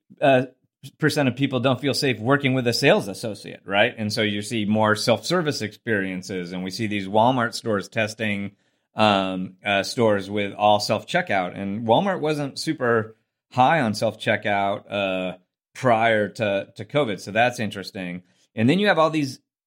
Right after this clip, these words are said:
ex-, uh, experiences in the store that are going away. Like, nobody's opening salad bars or,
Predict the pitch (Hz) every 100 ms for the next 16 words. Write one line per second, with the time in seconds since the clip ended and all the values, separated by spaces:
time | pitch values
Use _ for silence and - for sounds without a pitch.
0 | _ _ _ _ 123 - - 135 120 110
1 | 107 - 247 349 - 107 107 104 - 113
2 | 98 95 92 95 98 92 92 95 85 90
3 | 92 _ - 107 147 175 147 143 135 139
4 | 123 - 131 151 165 107 113 104 104 101
5 | 98 104 110 107 104 101 101